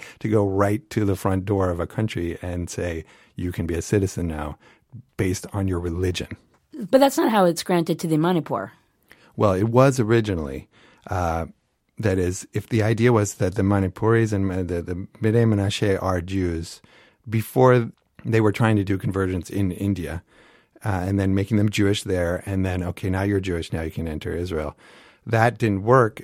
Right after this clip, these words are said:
Speaker 1: anymore after a certain diplomatic <laughs> incident that happened where basically by going to, to India in order to convert people, they were breaking Indian laws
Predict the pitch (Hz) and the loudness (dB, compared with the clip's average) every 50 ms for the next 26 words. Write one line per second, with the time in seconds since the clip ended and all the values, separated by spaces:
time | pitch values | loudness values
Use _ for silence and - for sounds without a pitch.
0 | - _ 110 113 107 104 101 101 101 101 98 98 95 95 95 95 - - 98 92 | -12 _ -2 0 0 0 0 0 0 2 2 2 2 2 0 -2 -2 -2 -2 0
1 | 95 92 92 90 85 87 87 87 87 - - 95 87 90 87 98 95 - 101 107 | 0 0 -2 -2 -4 -4 -4 -6 -6 -6 -4 -4 -4 -2 -4 -2 -2 0 2 2
2 | 101 120 113 110 - - 98 90 - - 98 98 95 90 - - 85 92 90 82 | 4 4 2 2 0 -2 -4 -4 -4 -2 -2 -2 -2 -2 -4 -6 -6 -4 -4 -4
3 | 85 - - 87 87 85 82 82 85 85 82 - - - - - - _ _ _ | -4 -4 -4 -6 -4 -4 -4 -4 -4 -4 -6 -8 -12 -18 -20 -20 -20 _ _ _
4 | _ - 113 107 104 104 104 - - - 95 92 90 87 - - _ _ _ _ | _ -16 -6 -2 0 0 0 -2 -2 -2 -2 -2 -2 -4 -6 -12 _ _ _ _
5 | _ - - 98 92 95 92 - 104 98 98 92 92 90 90 - - 104 101 98 | _ -4 -2 0 0 0 0 0 0 0 2 0 0 -2 -4 -6 -6 -8 -8 -8
6 | - - - 101 92 92 90 90 90 90 87 85 85 85 87 80 85 90 87 85 | -10 -6 -4 -2 0 0 0 -2 -2 -2 -2 -2 -2 -2 -4 -4 -4 -4 -4 -4
7 | 85 85 - - - 85 85 90 90 85 - 92 87 87 85 80 80 80 80 85 | -4 -6 -8 -8 -8 -8 -4 -4 -4 -4 -4 -6 -6 -4 -4 -4 -4 -6 -6 -6
8 | 90 82 85 - 90 82 85 85 85 82 82 78 80 87 87 82 80 78 80 80 | -8 -8 -6 -6 -6 -6 -4 -6 -6 -6 -6 -4 -4 -2 -2 -2 -2 -4 -6 -8
9 | - - - - | -10 -12 -16 -18